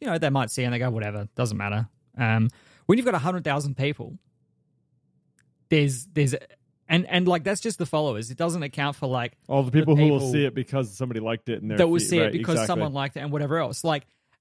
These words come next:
Speaker 1: and, and, like, and then before you know it, like, Twitter's like, "Oh yeah, engagement, engagement." So the algorithm is, like, pumping this out and everyone's seeing it. And then, of course, it's roping in, like, the,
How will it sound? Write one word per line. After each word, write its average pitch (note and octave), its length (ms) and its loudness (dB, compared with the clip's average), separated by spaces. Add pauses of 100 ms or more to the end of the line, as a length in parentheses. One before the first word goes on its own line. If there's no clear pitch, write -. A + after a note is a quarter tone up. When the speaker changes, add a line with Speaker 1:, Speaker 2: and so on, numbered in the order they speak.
Speaker 1:
and, E3 260 0
and, F3+ 220 -2
like, F3 260 0
and D#3 160 -2
then D#3+ 120 0
before D3+ 380 -2
you D#3+ 100 -2
know D#3 160 -2
it, A#2 80 -4
like, B2 160 -6
Twitter's D3+ 260 -4
like, C3+ 140 -2
"Oh C#3+ 80 -2
yeah, D3 140 0
engagement, C3+ 500 -4
engagement." C3+ 460 -4
So C#3 80 -6
the C3 60 0
algorithm C3+ 440 0
is, A#2+ 100 -6
like, B2 240 -2
pumping C#3+ 320 -4
this B2+ 160 0
out C3 140 4
and B2 80 -2
everyone's C#3 320 -2
seeing C3 220 0
it. B2 100 -2
And B2 100 -4
then, C3+ 140 2
of C3 100 -2
course, C3 280 0
it's A#2+ 160 -8
roping C3 340 -2
in, A#2+ 160 -4
like, A#2+ 220 -4
the, A2+ 200 -4